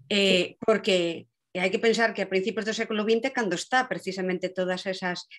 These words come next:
Speaker 1: teorías, influíndo as teorías de Nietzsche, de Schopenhauer, etcétera, en toda a xeración do noventa e oito. Eh,
Speaker 2: Mm.
Speaker 1: entón,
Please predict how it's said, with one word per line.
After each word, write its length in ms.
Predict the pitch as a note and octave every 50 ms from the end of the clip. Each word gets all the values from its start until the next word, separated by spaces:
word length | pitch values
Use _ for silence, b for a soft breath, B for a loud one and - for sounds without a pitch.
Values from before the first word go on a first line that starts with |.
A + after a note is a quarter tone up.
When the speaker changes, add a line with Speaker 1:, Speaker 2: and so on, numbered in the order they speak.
| B _
Speaker 1:
teorías, 480 | - F#3 F3+ G#3 F#3+ G3+ F#3+ F#3 - F#3+
influíndo 320 | F#3 F#3 F#3+ G#3 G#3 G3
as 160 | F#3 F#3+ -
teorías 480 | F#3+ F3+ F3+ F#3 F#3 F3+ F3 E3+ - b b b -
de 160 | D#3+ F3+ F#3
Nietzsche, 400 | F#3+ A3+ B3 A#3+ - - - G3
de 80 | F3+ F#3
Schopenhauer, 800 | F3+ F#3 F#3 F#3+ - F#3 F3 - - G3+ G#3 G#3 F#3+ F#3 F#3 F3+
etcétera, 400 | F3+ - G3+ G3 F#3+ G3+ F#3+ G3
en 80 | F#3 F#3+
toda 240 | A3+ A#3+ A3 G3+
a 60 | F#3 -
xeración 420 | F#3+ F3+ F3 E3+ - F#3+ F#3 F3+
do 80 | F3 E3
noventa 320 | D#3+ D#3 D#3 D#3 D#3 E3
e 80 | G#3 C4+
oito. 480 | D#4 C4 G3+ - - C#3 C#3 - B B B B B B B B B B B
Eh, 240 | - F#3 A#3 A#3+ A3
Speaker 2:
Mm. 80 | F#3
Speaker 1:
entón, 300 | G#3 G3+ G3+ B3 B3 B3